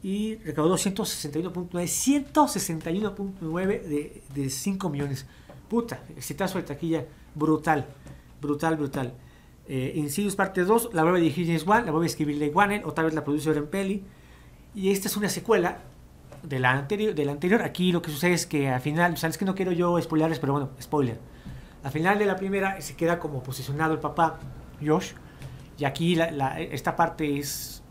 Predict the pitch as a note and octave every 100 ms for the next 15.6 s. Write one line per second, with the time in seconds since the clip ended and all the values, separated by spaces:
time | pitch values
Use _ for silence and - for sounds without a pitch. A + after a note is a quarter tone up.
0 | - F3 E3 D3 C#3+ D3 F#3+ G#3+ - -
1 | - C3 D#3 D#3 C3+ C3 D3+ D3 C3+ -
2 | C3 - - C3+ C3 D3 D#3 C3 B2+ E3
3 | D3+ C3+ D3 C#3+ C#3+ C#3+ C#3 - A#2 A2
4 | - - - - - - - C#3+ D3+ D#3
5 | D3+ E3+ D3 C3+ D3 D3 C#3+ C#3 C#3 B2
6 | C3 D3 D#3 C3+ B2+ B2 C3+ C3+ C#3 A#2+
7 | A2 B2+ B2+ B2 C3+ C3 C3 A2+ - -
8 | - - - - - - - - - -
9 | - - - - D3 D#3+ F3 C#3+ - C#3+
10 | A#2 A#2 D3 C#3 C#3 D3 D3 F#3 G3 -
11 | - - - D3+ F#3+ F#3+ E3+ F3+ D3+ C#3+
12 | C3 C3+ A#2+ C3+ C#3+ E3 D#3+ C3+ E3 C#3+
13 | D#3 D3 - B2+ - - D#3+ E3 C#3+ D3
14 | D3 - C3+ E3 - C#3+ C3 E3 D#3+ C3+
15 | C#3 C3 C3 E3+ A#3+